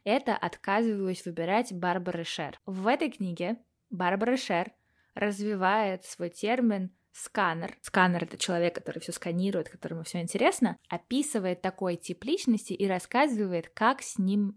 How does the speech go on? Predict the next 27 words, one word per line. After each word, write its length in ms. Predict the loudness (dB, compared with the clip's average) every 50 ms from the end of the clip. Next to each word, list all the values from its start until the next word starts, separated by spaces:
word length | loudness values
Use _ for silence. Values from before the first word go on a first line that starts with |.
| -10 _
жить. 400 | -8 -8 -6 -6 -8 -10 -14 _ _ _ -20 _
Так 180 | -8 -8 -4 2
вот, 240 | 4 4 6 4 4
если 300 | 0 0 0 0 0 0
бы 120 | 0 0
Степа 480 | -2 -2 0 2 2 2 2 0 -4 0
задался 440 | 0 0 0 2 0 -4 -4 -6 -6
вопрос 560 | -4 -4 -4 -4 -2 -2 -2 -2 -4 -4 -4
Барбаре 400 | -2 -2 -2 -2 -4 -6 -6 -6
Шер, 240 | -4 -2 -2 -2 -2 -2 -4 -6
а 80 | -4 -2
вопрос 440 | -2 -4 -2 -2 -2 0 -2 -4 -4
был, 280 | -4 -4 -2 -2 -4 -6 -10 -20 -10 -8
почему 580 | -8 -6 -2 -2 0 0 2 2 2 2 2
у 100 | 0 -2
меня 400 | -2 -2 -4 -4 -4 -4 -4 -4
не 140 | -4 -6 -6
получается 680 | -6 -6 -8 -8 -6 -4 -2 0 0 0 -2 -4 -8 -12
доводить 440 | -10 -8 -6 -6 -4 -4 -6 -6 -6
свои 140 | -8 -8 -8
проекты 520 | -6 -4 -2 -2 -2 -4 -6 -10 -12 -10
до 420 | -6 -4 -2 -2 0 -2 -2 -4 -6 -6
логического 640 | -6 -6 -6 -6 -6 -8 -8 -10 -8 -8 -8 -8 -6
завершения, 720 | -6 -4 -4 -4 -4 -4 -4 -6 -6 -6 -8 -8 -10 -12 -14 _ -20 -20 -20 -20 -20 -10 _
то 140 | -6 -2 0
она 300 | 0 0 2 2 2 2
бы 260 | 2 2 0 0